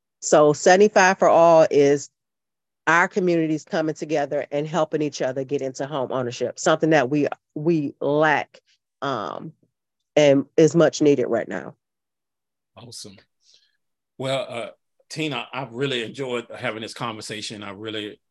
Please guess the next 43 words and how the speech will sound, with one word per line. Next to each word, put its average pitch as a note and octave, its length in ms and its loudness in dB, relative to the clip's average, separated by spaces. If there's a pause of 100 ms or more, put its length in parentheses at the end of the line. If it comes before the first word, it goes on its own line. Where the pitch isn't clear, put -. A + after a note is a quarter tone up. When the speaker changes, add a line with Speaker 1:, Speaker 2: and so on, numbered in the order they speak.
Speaker 2:
uh, A#2 60 -14
you, A2+ 260 -12
I G#2 100 -8
know A#2 120 -8
you're G2+ 160 -14
very G2+ 260 -8
busy G#2 480 -10
and F#2 120 -18
you're F#2 80 -18
taking G#2 240 -10
the G2 60 -16
time G2 360 -14
out G2+ 360 -12
to G2+ 160 -18
come G#2 420 -16 (360)
and G2+ 200 -16
allow G2+ 280 -10
me A2+ 180 -14
to G#2 180 -18
interview G2+ 420 -14
you. G2 360 -16 (380)
Uh, G2 420 -18
so G2+ 440 -10
I G#2 60 -16
want A#2 320 -12
you B2 80 -12
to G#2+ 80 -14
do, G#2+ 340 -14
uh, F#2 340 -14 (200)
two C3+ 160 -12
things. G#2+ 400 -10
I G2 80 -12
try C3+ 180 -8
to B2+ 60 -8
keep B2+ 240 -12
these, A2 460 -16 (120)
uh, G2 200 -18 (100)
interviews G#2 360 -12
between A2 300 -18
thirty G#2+ 240 -10
and F2+ 100 -14
forty-five G#2 460 -12
minutes. A2+ 300 -18